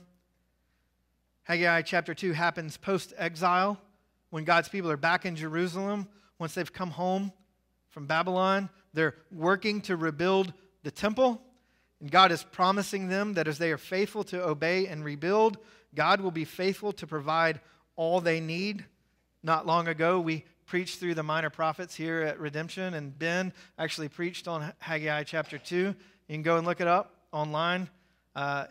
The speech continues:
incredible passage of Scripture, but let me read for you Haggai chapter two, verses six through nine. This is what the Lord Almighty says. "In a little while, I will once more shake the heavens and the earth,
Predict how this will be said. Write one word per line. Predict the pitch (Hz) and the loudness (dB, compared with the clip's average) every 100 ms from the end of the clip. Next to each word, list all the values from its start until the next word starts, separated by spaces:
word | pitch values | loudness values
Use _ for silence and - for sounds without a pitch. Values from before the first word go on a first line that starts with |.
| - | -10
incredible | 170 143 190 180 180 170 - _ | -12 -2 2 2 2 0 -2 _
passage | - 180 180 - 156 | 0 2 2 -4 -8
of | 147 | -8
Scripture, | - 190 180 196 | -4 -4 -2 -2
but | 175 160 | -2 -2
let | 175 | -2
me | 185 | -2
read | 175 175 190 | -2 -2 -2
for | - | -4
you | 180 175 175 - - _ | -4 -2 -4 -6 -20 _
Haggai | - 190 185 175 | 0 2 4 4
chapter | 165 190 170 175 | 2 0 -2 -4
two, | - 185 175 | -6 -4 -2
verses | 165 156 156 | -2 -6 -8
six | - 185 - | -8 -8 -8
through | 170 151 | -8 -4
nine. | 151 156 165 170 - _ _ _ _ _ _ _ _ _ _ _ _ _ _ _ _ _ _ _ - | 0 0 0 -4 -14 _ _ _ _ _ _ _ _ _ _ _ _ _ _ _ _ _ _ _ -8
This | 151 | -6
is | 175 | 0
what | 185 214 | 2 4
the | 196 | 4
Lord | 180 196 | 4 6
Almighty | 185 175 175 175 165 | 6 6 4 0 -2
says. | - 185 175 156 139 - - _ _ _ _ _ _ - | -4 2 4 4 0 -12 -20 _ _ _ _ _ _ -6
"In | 170 | -2
a | |
little | 165 196 208 | 2 4 4
while, | 185 196 190 185 170 | 6 4 6 6 6
I | 170 | 4
will | 170 160 | 2 0
once | 202 190 - | 0 0 -4
more | 190 180 | -2 0
shake | - - 196 196 - | -2 -2 0 0 -2
the | 175 | -6
heavens | 135 185 185 170 165 | -2 -2 -2 -6 -8
and | 160 | -6
the | 151 | -2
earth, | 156 156 - | 0 0 -4